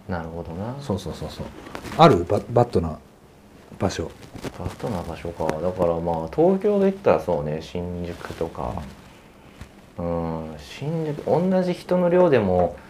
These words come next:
Speaker 2: うん。
Speaker 1: そう、渋谷より新宿の方がなぜか僕はちょっとね、
Speaker 2: あー。
Speaker 1: 疲れちゃうんですよね。あと大阪。
Speaker 2: へー。
Speaker 1: 大阪ちょっと合わないんですよね。
Speaker 2: あんまりな、大阪合わない。<laughs>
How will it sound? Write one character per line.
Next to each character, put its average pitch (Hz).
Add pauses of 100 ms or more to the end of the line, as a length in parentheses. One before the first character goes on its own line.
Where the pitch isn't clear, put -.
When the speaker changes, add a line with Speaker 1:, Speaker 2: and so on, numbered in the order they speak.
Speaker 2:
う -
ん。 80
Speaker 1:
そ 101
う、 95
渋 117
谷 135
よ 127
り 104
新 101
宿 104
の 101
方 101
が 80
な 98
ぜ 98
か -
僕 80
は 78 (960)
ち 123
ょ 90
っ 82
と 80
ね、 78
Speaker 2:
あ -
ー。 95
Speaker 1:
疲 107
れ 90
ち -
ゃ 78
う 65
ん 67
で 71
す 69
よ 69
ね。 95 (140)
あ 139
と -
大 151
阪。 - (680)
Speaker 2:
へ 131
ー。 -
Speaker 1:
大 156
阪 160
ち 165
ょ 160
っ 165
と 101
合 98
わ 98
な 90
い 82
ん 80
で 80
す -
よ 80
ね。 101 (1160)
Speaker 2:
あ 190
ん 202
ま 240
り 208
な、 202 (580)
大 220
阪 285
合 185
わ 190
な 135
い。 -
<laughs> -